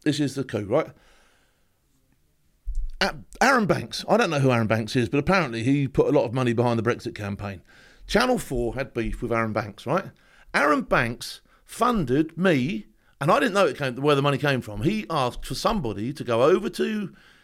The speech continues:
Calais, prove that it could be done, pick people up, bring them back, drop them off, and go under the radar and not have to go through customs. I said, "I'll do that." I did that. I went over. The trace quite clearly showed that I did it, okay? I went back over, I came over.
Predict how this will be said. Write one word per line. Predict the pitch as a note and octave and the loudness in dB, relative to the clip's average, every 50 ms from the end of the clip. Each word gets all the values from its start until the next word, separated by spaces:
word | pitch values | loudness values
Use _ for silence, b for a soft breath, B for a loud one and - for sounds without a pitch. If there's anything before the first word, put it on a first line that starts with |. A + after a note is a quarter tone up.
| b b b | b b b
Calais, | - F#3 E3 C3+ A#2 G#2+ G#2+ C#3+ F#3+ F#3 - b b b b b b b b b b b _ _ _ - | -2 0 0 0 0 0 -2 -2 -4 -4 -8 b b b b b b b b b b b _ _ _ 0
prove | - F#3 G3 A3 A#3+ A3 E3+ | 2 2 2 2 0 -2 -4
that | F3 E3 | -4 -6
it | - F3+ - | -6 -6 -6
could | G3+ F#3 | -6 -6
be | A3 G3+ | -6 -2
done, | - F3 C3+ A#2+ B2+ D3 D3+ | 0 0 0 0 -2 -4 -4
pick | - G3+ G3+ - | -4 -4 -2 0
people | G#3 F#3 F3 - D3 A#2 | -2 -2 -2 -2 -4 -4
up, | A2 - - D3 | -4 -4 -4 -4
bring | D#3+ E3+ F#3 | -4 -2 -2
them | F#3 D#3 | -2 -2
back, | B2 A#2+ B2 - - | -2 -2 -2 -4 -4
drop | - D3+ D#3 - | -4 -4 -2 -2
them | D3 C3+ B2 | -2 -4 -2
off, | A#2+ B2+ - - - _ _ _ _ _ _ - | -2 -2 -4 -8 -18 _ _ _ _ _ _ -6
and | C#3+ C#3+ | -4 0
go | D#3 D3+ D3 | 2 2 2
under | C#3+ C3+ C#3 | 2 0 -2
the | C3 A#2+ | -2 0
radar | B2 A#2 A2+ G#2 A#2+ A#2 A#2+ B2 - | 0 0 0 0 0 0 0 0 -2
and | B2+ B2+ B2+ | -4 -4 -2
not | C#3 C#3+ - - | -2 -4 -4 -6
have | C3 B2 - | -8 -10 -10
to | - C3 B2+ - _ _ - | -10 -12 -12 -14 _ _ -4
go | C3 C3 B2+ | -2 -2 -2
through | - C3+ B2+ | -2 -4 -4
customs. | - E3+ D3+ - - G#2 F2+ D#2+ - - _ _ - | -4 -4 -4 -4 -8 -16 -18 -18 -20 -20 _ _ -16
I | A2 | -12
said, | - C3 A#2+ | -6 -2 0
"I'll | B2+ B2 | 0 0
do | B2 - D3 A#2+ | 0 0 -2 -2
that." | A2 G#2 A#2 - - - | -2 -4 -8 -8 -4 -6
I | F3 | -4
did | E3+ - A#3+ D#3+ - | -4 -4 -6 -8 -8
that. | - A2+ - - _ b b b b b | -10 -14 -14 -16 _ b b b b b
I | C3 | 0
went | B2 D#3 D#3+ | 2 2 2
over. | D#3+ D#3 B2+ G2+ F#2+ - b b b - | 2 2 0 -2 -6 -16 b b b -12
The | - | -10
trace | - - - G3 G3 F3+ D3 | -6 -2 0 2 2 2 -2
quite | - - E3 D3 D3 - - | -4 -4 -4 -4 -4 -4 -8
clearly | - - G3+ G3 F#3+ F#3 F#3+ F#3+ | -2 0 2 4 4 2 0 0
showed | - - E3 C3+ A2+ G#2 - - b b b | -2 0 0 0 0 -4 -10 -16 b b b
that | - - | -6 -6
I | - | -6
did | G#2 - B2 - | -4 -4 -6 -6
it, | - - | -6 -12
okay? | - - B2+ | -6 -2 0
I | C#3+ C#3+ | 0 0
went | C#3 C#3+ B2+ | 0 -2 -4
back | - D#3+ D#3 C3 | -4 -4 -2 -2
over, | B2 A#2 A2+ C#3 C#3 B B B B B | -2 -2 -2 -2 -4 B B B B B
I | - | -6
came | - D3+ D3 B2 | -4 -2 0 0
over. | A2 A2 A#2+ C3+ | 0 -2 -2 -4